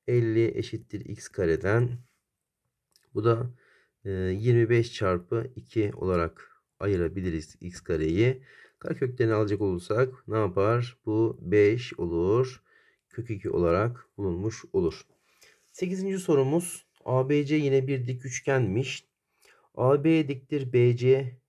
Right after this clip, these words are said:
E D diktir B D. A D eşittir D C eşitliği de verilmiş. B E on, yirmi beş birim, E D on beş birim olarak verilmiş. Buna göre B C'nin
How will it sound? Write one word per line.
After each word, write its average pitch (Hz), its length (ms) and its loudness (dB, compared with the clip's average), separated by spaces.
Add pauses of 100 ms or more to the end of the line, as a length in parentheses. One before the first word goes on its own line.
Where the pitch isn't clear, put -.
(120)
E 104 260 2
D 117 180 2
diktir 117 420 -4
B 107 240 4
D. 139 260 4 (640)
A 143 240 0
D 160 140 2
eşittir 147 540 -4
D 123 260 4
C 123 340 4 (360)
eşitliği 104 400 -10
de 151 100 0
verilmiş. 113 640 -2 (420)
B 165 80 0
E 156 420 2
on, 143 360 -4
yirmi 131 400 -2
beş 120 320 0
birim, 123 360 -2 (160)
E 113 260 0
D 127 140 4
on 123 280 0
beş 127 260 -2
birim 92 220 -4
olarak 85 340 -4
verilmiş. 113 340 -6
Buna 160 140 -4
göre 147 280 0
B 131 200 6
C'nin 139 440 0